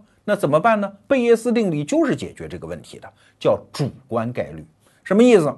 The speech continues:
啊？就是我们先猜嘛，啊，先猜，比如说，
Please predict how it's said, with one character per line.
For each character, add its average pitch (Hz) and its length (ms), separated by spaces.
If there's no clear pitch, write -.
啊？ 85 180
就 - 80
是 156 80
我 156 80
们 92 100
先 156 160
猜 127 220
嘛， 113 160
啊， 104 120
先 147 200
猜， 143 160
比 - 120
如 101 100
说， 117 200